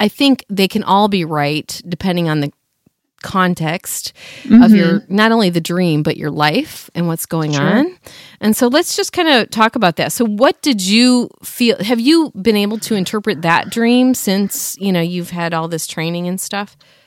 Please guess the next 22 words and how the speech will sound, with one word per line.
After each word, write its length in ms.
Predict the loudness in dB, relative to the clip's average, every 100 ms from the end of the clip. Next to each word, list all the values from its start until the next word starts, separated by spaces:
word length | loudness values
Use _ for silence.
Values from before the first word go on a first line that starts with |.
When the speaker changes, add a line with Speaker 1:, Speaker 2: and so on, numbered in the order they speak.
| _
Speaker 2:
Yeah, 480 | 6 6 8 4 4
at 220 | 2 2 2
the 100 | 2
time 400 | 4 4 4 4
I 80 |
had 260 | 2 0 -2
absolutely 500 | -2 -2 -2 -2 0 0
no 160 | 0
understanding. 640 | 2 0 2 2 4 4
Another 320 | 4 6 6 4
just 300 | 0 0 4
them 180 | 4
feeling 340 | 6 6 6 4
concerned. 540 | 2 2 4 4 4
I 120 | 2 4
think 240 | 4 6
I 60 | 6
maybe 280 | 6 6
had 240 | 6 6 4
that 260 | 2 0
specific 540 | -2 -2 0 0 0 0
dream 400 | 4 4 4